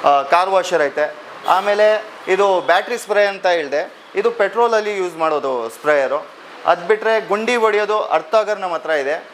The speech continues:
ಅರ್ಥಾಗರ್ಗೆ ಬೀಟ್ಸ್ಗಳೆಲ್ಲ ಐತೆ ನಮ್ಮ ಹತ್ರ. ಆ, ಹದಿನೆರಡು ಇಂಚು, ಎಂಟು ಇಂಚು, ಆರು ಇಂಚು, ಎರಡು ಇಂಚು, ಮೂರು ಇಂಚು ಅವೆಲ್ಲ ನಮ್ಮ ಹತ್ರ ಸಿಗುತ್ತೆ.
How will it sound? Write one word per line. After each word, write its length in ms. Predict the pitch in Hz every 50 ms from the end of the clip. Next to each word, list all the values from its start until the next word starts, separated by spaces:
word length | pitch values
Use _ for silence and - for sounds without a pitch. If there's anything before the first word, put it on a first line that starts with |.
| - - -
ಅರ್ಥಾಗರ್ಗೆ 760 | 165 185 185 - 233 226 220 220 214 208 208 226 240 233 226 - - - - - 151
ಬೀಟ್ಸ್ಗಳೆಲ್ಲ 600 | 180 226 220 220 - - 226 214 202 190 180 185 180
ಐತೆ 220 | 165 151 147 - 143
ನಮ್ಮ 160 | 139 131 131
ಹತ್ರ. 120 | 123 - 131 117 110 - - - - - - - -
ಆ, 140 | 147 147 156
ಹದಿನೆರಡು 360 | 156 160 185 202 208 196 190
ಇಂಚು, 500 | 196 196 190 - 196 185 180 180 175 180 - - - -
ಎಂಟು 300 | 160 180 196 196 - 208
ಇಂಚು, 380 | 202 202 185 - 190 185 185 175
ಆರು 300 | 127 160 175 185 190 196
ಇಂಚು, 400 | 190 185 180 - 185 185 180 165
ಎರಡು 260 | 165 180 190 190 196
ಇಂಚು, 340 | 196 190 180 - 190 185 175
ಮೂರು 260 | 175 180 185 180 185
ಇಂಚು 320 | 185 175 - 320 - 180 - - - - - - -
ಅವೆಲ್ಲ 280 | 175 180 196 196 208
ನಮ್ಮ 160 | 196 180 175
ಹತ್ರ 180 | 165 156 160 165
ಸಿಗುತ್ತೆ. 480 | 160 - 160 131 135 135 156 160 185